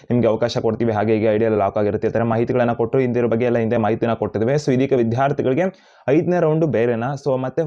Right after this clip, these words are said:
ಆಫ್‌ಲೈನ್ ಕೌನ್ಸಿಲಿಂಗೇ ಬೇರೆನಾ, so ಐದನೇ ರೌಂಡೇ ಆಫ್‌ಲೈನ್ ಕೌನ್ಸಿಲಿಂಗಾ, ಅಥವಾ ಆಫ್‌ಲೈನ್ ಕೌನ್ಸಿಲಿಂಗ್ನ ಮುಂದಕ್ಕೆ ಹಾಕ್ತಾರಾ, ಐದನೇ ರೌಂಡ್ ಫಸ್ಟ್ ಮಾಡ್ತಾರಾ, so ಅಥವಾ ಏನಿದು? So ಇಲಾಖೆಯವರು ಈ ಬಗ್ಗೆ ಏನೇನು ಮಾಹಿತಿನ ಕೊಡ್ತಿದ್ದಾರೆ, so ಐದನೇ ರೌಂಡ್ ಅಥವಾ ಆಫ್‌ಲೈನ್ ಕೌನ್ಸಿಲಿಂಗ್ ಇದೆಯಲ್ಲ ಅದು ಯಾವಾಗ ಇರುತ್ತೆ ಅಂತ ಹಿಂದೆ ಮಾಹಿತಿನ ಕೊಟ್ಟಿದ್ರು, ಇವಾಗ ಅದೇ ಥರ ಫಾಲೋ ಆಗುತ್ತಾ?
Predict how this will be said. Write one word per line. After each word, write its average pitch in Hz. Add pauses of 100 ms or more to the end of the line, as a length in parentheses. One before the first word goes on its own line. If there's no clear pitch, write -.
ಆಫ್‌ಲೈನ್ 147
ಕೌನ್ಸಿಲಿಂಗೇ 127
ಬೇರೆನಾ, 107 (360)
so 117
ಐದನೇ 135
ರೌಂಡೇ 147
ಆಫ್‌ಲೈನ್ 143
ಕೌನ್ಸಿಲಿಂಗಾ, 127
ಅಥವಾ 143
ಆಫ್‌ಲೈನ್ 143
ಕೌನ್ಸಿಲಿಂಗ್ನ 147
ಮುಂದಕ್ಕೆ 135
ಹಾಕ್ತಾರಾ, 139
ಐದನೇ 127
ರೌಂಡ್ 127
ಫಸ್ಟ್ -
ಮಾಡ್ತಾರಾ, 131 (300)
so 160
ಅಥವಾ 147
ಏನಿದು? 135
So 143
ಇಲಾಖೆಯವರು 139
ಈ 135
ಬಗ್ಗೆ 127
ಏನೇನು 123
ಮಾಹಿತಿನ 120
ಕೊಡ್ತಿದ್ದಾರೆ, 117
so 123 (200)
ಐದನೇ 131
ರೌಂಡ್ 135
ಅಥವಾ 143
ಆಫ್‌ಲೈನ್ 135
ಕೌನ್ಸಿಲಿಂಗ್ 143
ಇದೆಯಲ್ಲ 123
ಅದು 127
ಯಾವಾಗ 135
ಇರುತ್ತೆ 123
ಅಂತ 123
ಹಿಂದೆ 123
ಮಾಹಿತಿನ 117
ಕೊಟ್ಟಿದ್ರು, 117 (460)
ಇವಾಗ 127
ಅದೇ 127
ಥರ 143
ಫಾಲೋ 127
ಆಗುತ್ತಾ? 127